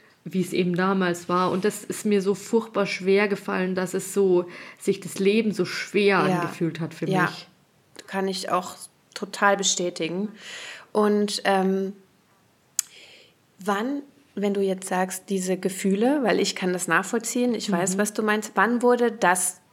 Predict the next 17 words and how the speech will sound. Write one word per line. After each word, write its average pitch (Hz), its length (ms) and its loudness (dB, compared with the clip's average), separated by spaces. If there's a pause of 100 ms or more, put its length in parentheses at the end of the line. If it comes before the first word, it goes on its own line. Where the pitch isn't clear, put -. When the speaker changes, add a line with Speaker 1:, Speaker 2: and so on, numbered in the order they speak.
(120)
Speaker 2:
bei 165 240 -2
dir 160 200 0
besser? 147 560 -2 (160)
Oder 151 600 0
wann 175 180 -2
ist 190 200 -2
das - 440 -6
um-, 190 480 -2
umgeschwenkt? 180 1200 -2
Oder, 165 360 -2
oder 175 220 -2
wie 196 80 2
ist 196 140 0
das 180 220 -2
heute 220 800 0
auch 262 160 -2
vielleicht? 269 640 -4